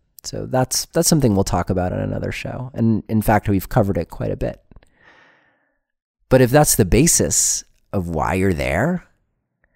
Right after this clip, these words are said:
and if it's the fear that gets stimulated whenever your partner says no, whenever they make a boundary because they need to for whatever reason, then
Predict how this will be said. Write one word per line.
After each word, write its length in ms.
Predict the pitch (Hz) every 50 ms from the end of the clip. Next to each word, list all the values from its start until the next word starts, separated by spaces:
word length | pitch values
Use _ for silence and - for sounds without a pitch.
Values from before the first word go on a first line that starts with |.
| _ _ _ _ _ - - _
and 120 | 107 104 110
if 140 | 107 95
it's 460 | 113 113 101 - - - - - - - - _ _ _ _ _ -
the 180 | 95 95 107
fear 520 | 95 - - - 113 110 120 120 123 127 123
that 180 | 110 107 -
gets 200 | - 110 - -
stimulated 800 | - - - - 110 101 110 113 110 113 113 113 117 123 120 117
whenever 520 | 117 101 98 95 92 92 98 95 101 101 101
your 220 | 101 92 98 98
partner 480 | - - - 98 95 - 101 104 101 95
says 400 | 92 - - 95 90 85 - -
no, 440 | 85 82 80 80 87 113 143 139 - _
whenever 400 | - 92 92 90 90 90 90 98
they 180 | 87 90 90 90
make 240 | 87 90 90 - -
a 60 | 92
boundary 680 | 80 - 73 80 92 95 107 113 120 131 143 135 - _ _ _ _ _ _ _ _ _ _ _ -
because 340 | 95 - - 95 95 -
they 160 | - 92 90 85
need 200 | 85 82 87 -
to 300 | - - 143 143 156 156
for 200 | - - 110 98
whatever 380 | 95 92 90 92 90 95 92
reason, 520 | 87 87 87 95 - - 143 147 156 156 - - _ _ _ _ _ _ _ _ _ _ _ _ _
then 600 | 98 92 104 101 101 101 101 98 95 98 101 101